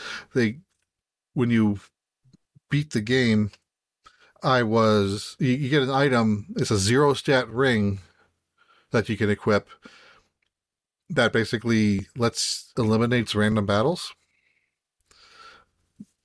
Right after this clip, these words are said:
And I started a New Game Plus, but I haven't gotten it, didn't play enough to get into the overworld where there would be random battles. I remember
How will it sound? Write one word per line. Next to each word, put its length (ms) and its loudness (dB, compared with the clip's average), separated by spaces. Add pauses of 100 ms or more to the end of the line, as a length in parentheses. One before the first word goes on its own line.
And 300 4
I 120 2
started 540 2
a 80 2
New 120 -2
Game 200 0
Plus, 320 0
but 220 0
I 80 2
haven't 300 0
gotten 300 -2 (260)
it, 120 -16 (680)
didn't 260 -2
play 160 2
enough 260 2
to 140 -6
get 180 -2
into 240 -4
the 100 -2
overworld 560 2
where 160 0
there 160 -2
would 200 -2
be 280 -4 (440)
random 300 0
battles. 440 -2 (800)
I 120 0
remember 580 2